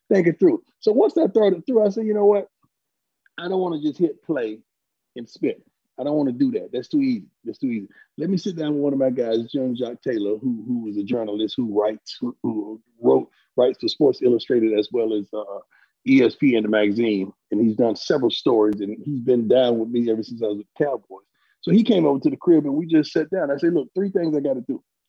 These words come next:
I gotta be professional. That's number one. Let's keep that straight. I gotta be professional. I'm a head coach. People are looking up to me and depending on me." I say, "Number two, I gotta represent our people.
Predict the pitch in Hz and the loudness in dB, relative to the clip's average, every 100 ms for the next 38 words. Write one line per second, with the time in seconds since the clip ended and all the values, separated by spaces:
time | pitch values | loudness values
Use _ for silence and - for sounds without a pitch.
0 | - 135 143 147 151 139 - 165 - 110 | -8 -6 -4 -4 -6 -8 -4 -4 -4 -10
1 | 107 120 - 120 120 101 107 - 156 120 | -6 -6 -6 -6 -6 -6 -8 -6 -4 0
2 | 107 - 104 87 95 107 113 123 120 131 | 0 2 0 0 0 0 0 -4 -2 2
3 | 113 - 104 120 113 - 110 - - 127 | 0 -2 -6 -2 -2 0 -2 -2 -6 -4
4 | 107 104 - _ _ - 127 139 - - | -2 -4 -6 _ _ 0 4 4 2 0
5 | 131 123 117 - 135 101 95 87 - _ | 0 2 0 -2 -2 -4 -8 -10 -20 _
6 | _ _ - 123 127 131 123 - 226 120 | _ _ -8 0 2 2 0 0 0 0
7 | 127 _ _ _ _ _ _ _ _ _ | -2 _ _ _ _ _ _ _ _ _
8 | - - - - _ _ _ _ _ _ | -14 -10 -10 -12 _ _ _ _ _ _
9 | - 147 175 170 170 151 156 147 139 165 | -4 0 0 -2 -4 -4 -6 -6 -6 -6
10 | - - | -6 -10